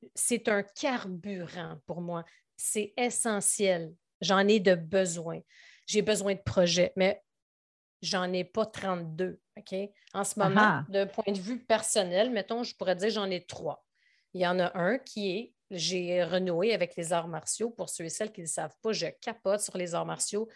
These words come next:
Speaker 1: Je tripe sur la philosophie des arts martiaux. Et que là, j'ai recommencé à en faire.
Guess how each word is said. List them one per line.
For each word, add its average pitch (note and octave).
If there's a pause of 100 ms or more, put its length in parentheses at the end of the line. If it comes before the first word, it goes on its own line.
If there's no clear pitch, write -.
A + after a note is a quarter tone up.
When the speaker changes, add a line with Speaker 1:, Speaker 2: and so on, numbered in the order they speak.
(200)
Speaker 1:
Je E3
tripe -
sur F3
la E3
philosophie A3
des E3+
arts E3
martiaux. F3+ (320)
Et -
que -
là, G#3+
j'ai F3
recommencé F#3
à F#3
en D#3+
faire. C4+